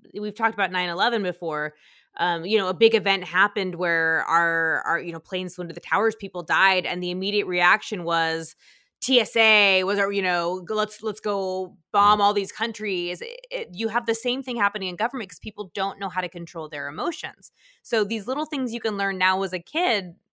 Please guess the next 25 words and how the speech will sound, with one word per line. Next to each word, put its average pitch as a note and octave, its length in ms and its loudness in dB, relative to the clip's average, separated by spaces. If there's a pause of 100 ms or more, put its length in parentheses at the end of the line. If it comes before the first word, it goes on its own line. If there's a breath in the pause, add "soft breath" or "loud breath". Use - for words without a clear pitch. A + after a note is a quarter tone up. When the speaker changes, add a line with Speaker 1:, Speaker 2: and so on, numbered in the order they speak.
(120)
Speaker 1:
will G#3+ 200 0
also D4 320 4
help B3+ 240 -2
you A3 80 -8
later G3 340 -4
on C4 320 0
because, G3+ 280 -10
again, B3+ 220 -6
s-, A3+ 120 -12
maybe B3+ 220 -6
some D#4 160 -4
of D#4+ 100 -8
you D#4+ 140 -6
will D#4+ 160 -6
grow G#4+ 120 0
up G#4 80 0
and A3+ 120 -10
be F#3 80 -10
politicians. - 760 -10 (340 soft breath)
There's B3 200 -6
a G#3+ 160 -2
big D#4 240 -6
problem B3+ 360 -2
when G#3 140 -6
we F#3+ 180 -8